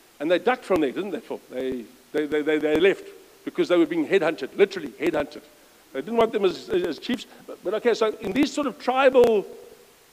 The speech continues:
communities, I think they understand lordship. They understand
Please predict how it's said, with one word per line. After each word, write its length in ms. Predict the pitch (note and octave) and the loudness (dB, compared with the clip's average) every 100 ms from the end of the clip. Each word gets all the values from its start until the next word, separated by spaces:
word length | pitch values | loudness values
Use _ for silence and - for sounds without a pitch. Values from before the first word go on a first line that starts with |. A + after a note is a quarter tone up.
| _ _ _ _ _ _ | _ _ _ _ _ _
communities, 680 | - F3+ A#3+ - B2 A#2 - - _ _ _ _ - | -4 2 2 0 -10 -16 -18 -20 _ _ _ _ -8
I 60 | |
think 140 | E3+ A3 | -6 -4
they 100 | A3+ | -4
understand 880 | A3 G3 F#3 - A#3 G#3 D3 B2 C3 - - _ _ _ _ _ _ _ _ | -4 -8 -10 -6 -2 -2 -2 -6 -14 -20 -20 _ _ _ _ _ _ _ _
lordship. 460 | C3+ E3 F3 - B2 - - _ _ _ _ _ _ _ _ _ - | -2 2 0 -2 -12 -16 -20 _ _ _ _ _ _ _ _ _ -8
They 100 | F#3+ | -4
understand 760 | G#3+ G#3+ - C4 A#3 A#3 A#3 | -2 -4 -4 -2 0 -2 -4